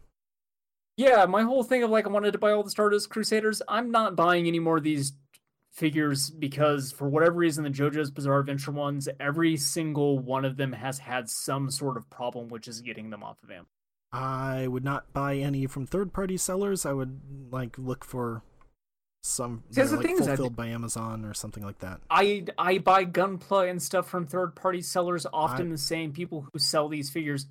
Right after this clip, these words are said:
Speaker 1: I have no problems. I buy figures off Amazon. I always have problems.
Speaker 2: I understand.
Speaker 1: I don't know what the
Speaker 2: I'm saying
Speaker 1: I
Speaker 2: I would not buy these figures from third-party sellers.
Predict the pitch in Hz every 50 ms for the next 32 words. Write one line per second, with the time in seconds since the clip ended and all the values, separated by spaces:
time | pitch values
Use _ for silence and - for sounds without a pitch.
0 | - _ 151 151 143 135 143 143 147 139 135 135 135 - 131 123 127 120 107 107
1 | 110 - - - - 139 156 175 165 156 147 139 139 - - - - 254 254 247
2 | 180 147 135 123 120 147 - 139 131 127 139 139 131 131 131 123 139 131 131 131
3 | 127 - _ _ _ - 143 135 135 139 151 147 131 131 123 113 107 - 113 107
4 | 107 - _ 113 101 98 - - - _ 110 113 117 117 110 104 - 139 139 139
5 | 165 156 - 147 151 151 147 151 143 139 139 135 139 120 - - _ _ _ _
6 | _ _ _ _ _ _ _ _ _ _ _ _ _ _ _ - 107 104 98 -
7 | 170 196 233 160 113 98 98 98 - - - - - - - _ _ _ - 110
8 | 113 113 123 120 117 131 123 123 - 135 135 143 135 147 151 143 135 - - 214
9 | 202 156 127 113 104 101 - - - - 120 117 110 113 - 131 123 123 - -
10 | 135 131 123 120 - - 87 80 73 67 - - -